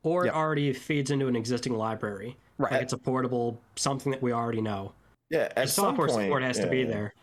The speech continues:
Speaker 3: At some point, it's gonna catch up, or it's gonna get very, very close. Like, maybe thirty years from now, maybe forty years from now. But at some point,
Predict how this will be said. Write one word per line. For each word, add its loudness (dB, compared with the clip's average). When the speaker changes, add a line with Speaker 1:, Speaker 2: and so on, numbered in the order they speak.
Speaker 3:
At 2
some 2
point, 4
it's 0
gonna 2
catch 0
up, 4
or 4
it's -2
gonna 2
get 2
very, 2
very 2
close. -2
Like, 0
maybe 2
thirty 2
years 0
from -8
now, -12
maybe 2
forty 2
years 0
from -4
now. -4
But 2
at 2
some 0
point, 0